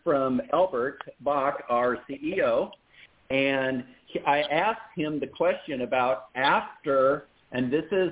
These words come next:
we don't know exactly when the Evo goes up for sale, but what will the aftermarket be then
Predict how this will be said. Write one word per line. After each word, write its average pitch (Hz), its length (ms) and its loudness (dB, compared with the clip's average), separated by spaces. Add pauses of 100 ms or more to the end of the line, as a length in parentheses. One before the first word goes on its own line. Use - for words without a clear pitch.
(140)
we 135 120 -4
don't 147 220 -2
know 165 100 -2
exactly 165 600 -4
when 156 380 0
the 127 120 0
Evo 143 400 0
goes 139 260 2
up 139 160 2
for 110 220 -8
sale, 123 480 0 (220)
but 135 320 0 (240)
what 151 340 -2
will 156 500 0 (320)
the 139 280 -4 (160)
aftermarket 139 840 -4
be 135 200 -4
then 123 380 -4